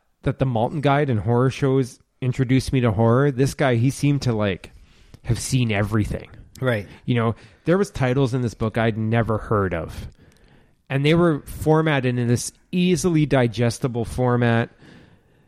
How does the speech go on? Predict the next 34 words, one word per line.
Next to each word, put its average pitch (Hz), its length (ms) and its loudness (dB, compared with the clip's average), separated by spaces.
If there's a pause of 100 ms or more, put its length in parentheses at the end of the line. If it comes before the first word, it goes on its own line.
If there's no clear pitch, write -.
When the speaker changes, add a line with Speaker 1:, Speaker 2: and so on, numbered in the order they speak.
(220)
Speaker 1:
you 135 120 0
know, 123 400 2
but 143 100 2
without 143 340 0
this 135 180 -4
mainstream 123 560 0
bias 104 460 0
against 98 380 -4
the 117 80 2
genre 104 400 2
that 95 140 -4
we 104 160 0
see 123 240 0
a 107 60 0
lot. 80 500 -4
Speaker 2:
Yeah. 127 240 -2 (100)
Speaker 1:
You 127 120 2
know, 127 80 2
like, 113 260 -2
you 156 100 0
know, 113 180 -2
mainstream 139 680 0
media 113 260 0
hates 147 280 -2
fucking 117 320 -2
horror 156 240 2
movies. 95 260 -6
Speaker 2:
They 135 140 2
do. 104 140 -6 (280)
Speaker 1:
This 160 180 0
guy 175 200 2
embraced 123 880 0 (960)
the 135 100 4
weird 120 640 2